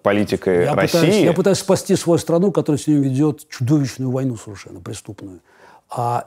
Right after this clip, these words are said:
Speaker 2: и, а, я не сомневаюсь, что есть много людей, которые разделяют мои взгляды. Проблема в том, что как бы я нахожусь достаточно далеко и не располагаю теми средствами контакта с этими людьми.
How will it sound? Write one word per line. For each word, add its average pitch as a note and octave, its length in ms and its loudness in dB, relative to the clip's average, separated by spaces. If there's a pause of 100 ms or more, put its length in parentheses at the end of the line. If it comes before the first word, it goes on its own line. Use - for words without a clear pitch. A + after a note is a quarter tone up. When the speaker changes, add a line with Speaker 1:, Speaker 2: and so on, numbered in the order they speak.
Speaker 2:
и, C#3 320 -2
а, C3+ 360 -2
я E3 180 2
не D#3 340 0
сомневаюсь, F3 380 2
что - 60 -10
есть - 80 -10
много D3 160 4
людей, D3+ 120 4
которые C#3 220 4
разделяют C#3+ 320 2
мои C3+ 140 2
взгляды. F3 440 2 (260)
Проблема F3+ 320 4
в C3+ 60 0
том, G3 160 2
что - 160 -4
как C#3+ 180 0
бы C#3+ 100 2
я D3 120 4
нахожусь C#3+ 320 0
достаточно C3+ 380 -2
далеко C#3+ 440 2
и E3+ 100 4
не D3 120 4
располагаю D3 520 2
теми C#3 200 0
средствами C3+ 460 -2
контакта C#3+ 500 0
с - 80 -6
этими A#2 240 -8
людьми. A#2+ 320 -6